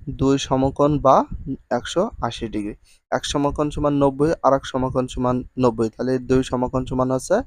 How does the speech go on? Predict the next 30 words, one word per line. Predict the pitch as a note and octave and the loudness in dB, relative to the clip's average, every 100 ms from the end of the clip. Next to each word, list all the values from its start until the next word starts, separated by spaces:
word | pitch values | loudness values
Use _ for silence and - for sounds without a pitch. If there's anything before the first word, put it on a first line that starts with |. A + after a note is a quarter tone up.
| - _ - A#2+ | -8 _ -8 -8
একশো | A#2+ E3 A#3+ - - A#2+ | -2 0 0 -2 -2 -2
আশি | - A#2+ A2 | 0 -2 -2
ডিগ্রি। | G2+ - - - _ | -6 -8 -14 -18 _
তাহলে | - A#2+ - | -8 -6 -2
সম্পূরক | C3+ C3+ C3+ C3+ - | -2 0 0 0 0
কোণটা | B2+ B2+ | -2 -2
হবে | B2 C3+ - | -2 -2 -4
সবসময় | B2+ - D3 A#3+ - - _ - A#2 | -6 -2 -2 -2 -4 -18 _ -6 -6
একশো | - F3+ - - A#2 | -4 -6 -6 -4 -2
আশি | - A2+ G#2+ | -2 -4 -4
ডিগ্রি। | G2 F#2+ - - - - _ _ _ _ - - - C3+ | -6 -8 -12 -18 -20 -20 _ _ _ _ -20 -16 -8 -2
এখানে | C#3 F3 E3 C#3+ | 2 4 6 6
দেখো | - C3+ E3+ D3+ | 4 2 0 -2
নিচে | C3+ C#3 C#3+ C3+ | -2 0 2 2
একটা | - C3 | 2 2
আমরা | B2+ B2+ - | 2 0 -2
কি | C3+ B2+ | -2 0
দিয়ে | B2+ A#2+ | 0 0
দিয়েছি, | B2 A#2+ C3 | -2 0 -2
একটা | B2+ - F3+ C4+ - _ _ - A#2 | -2 -2 -2 -2 -10 _ _ -2 -2
রেখাংশ | A#2 C3 A#2+ A2+ - A2+ | 0 0 0 -2 -4 -2
দিয়ে | A2 G#2 | -2 -2
দিয়েছি, | G#2+ - A2+ - - _ - B2+ C3+ | -6 -8 -10 -12 -16 _ -6 0 2
এই | D3+ C#3 | 0 -2
বি, | - F2+ - - - - - - - _ B2 C3 | -4 -6 -8 -16 -16 -12 -14 -12 -16 _ 2 2
এই | A#3 - _ B2 | 2 -4 _ -4
ডি, | A2+ F#2+ - A2+ | -4 -4 -8 -6
একটা | - C#3 | 2 4
রেখাংশ। | A#2 - G#2+ A2 - - _ - - - - _ | 4 0 -2 -4 -10 -14 _ -20 -20 -18 -18 _
আর | G#2+ | 0